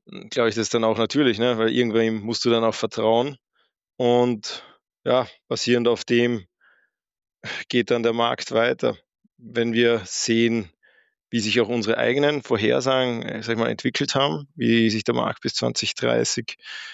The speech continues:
zwanzig dreißig entwickeln wird, ist, wir mussten da auch ein bisschen natürlich runtergehen. Ich glaub, wir waren prinzipiell ein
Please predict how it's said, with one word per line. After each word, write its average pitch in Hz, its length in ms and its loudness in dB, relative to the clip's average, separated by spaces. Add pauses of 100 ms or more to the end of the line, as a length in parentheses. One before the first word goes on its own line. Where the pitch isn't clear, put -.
(260)
zwanzig - 440 -4
dreißig 117 680 0
entwickeln 117 500 -6
wird, 120 220 2
ist, - 320 -2
wir 123 320 2 (140)
mussten 123 400 -4
da 113 100 4
auch 120 280 0
ein 151 180 -4 (480)
bisschen 151 260 -2
natürlich 147 400 2
runtergehen. 151 680 0
Ich - 80 -20
glaub, 120 140 0
wir 117 100 2
waren 117 220 0
prinzipiell 117 680 0 (540)
ein 113 80 -12